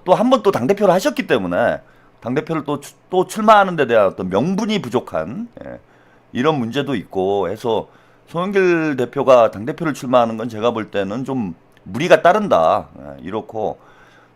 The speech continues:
또 그 당장 당을 수습하는 문제도 있긴 한데, 어, 미래를 조금 고려를 할 생각이 있어요, 여러분.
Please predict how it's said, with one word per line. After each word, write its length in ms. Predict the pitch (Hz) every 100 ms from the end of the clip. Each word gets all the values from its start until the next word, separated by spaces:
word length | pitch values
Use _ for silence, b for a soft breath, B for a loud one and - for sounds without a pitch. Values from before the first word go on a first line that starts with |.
| -
또 560 | 208 208 202 180 - b b b b b _
그 420 | - 147 143 135 -
당장 800 | 123 190 226 226 147 190 139 -
당을 400 | 113 180 254 185
수습하는 680 | - - 285 - 277 233
문제도 340 | 131 139 180 165
있긴 300 | 92 147 131
한데, 640 | 160 139 110 120 82 64 _ b b b _
어, 500 | 92 98 92 95 90 b b b b
미래를 500 | 95 135 254 294 285
조금 480 | 214 240 240 233 226
고려를 340 | 156 175 208
할 120 | 190 175
생각이 320 | 208 208 131
있어요, 260 | 95 120
여러분. 560 | 92 82 71 71 73 71